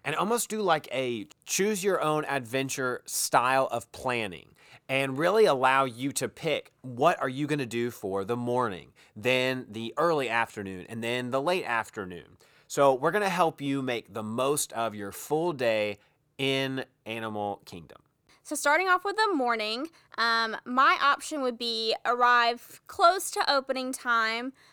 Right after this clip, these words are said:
Speaker 2: uh, maybe at rope drop or just a few minutes after. And then I would head directly over to Creature Comforts for breakfast.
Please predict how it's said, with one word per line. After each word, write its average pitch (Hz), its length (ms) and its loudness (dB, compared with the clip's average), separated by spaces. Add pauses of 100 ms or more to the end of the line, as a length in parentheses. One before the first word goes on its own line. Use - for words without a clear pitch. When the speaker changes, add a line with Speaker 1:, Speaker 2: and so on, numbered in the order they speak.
(140)
Speaker 2:
uh, 233 320 2
maybe 233 380 0
at 285 260 6
rope 269 300 0
drop 254 500 4
or 233 120 -2
just 226 200 -10
a 254 60 -8
few 240 220 -10
minutes 240 320 -6
after. 214 520 -4 (400)
And 247 240 -2
then 233 400 0
I 262 120 6
would 302 100 4
head 285 300 -2
directly 240 520 0
over 233 300 0
to 226 380 -6
Creature 392 460 -2
Comforts - 580 -4
for 233 100 -4
breakfast. 226 760 -2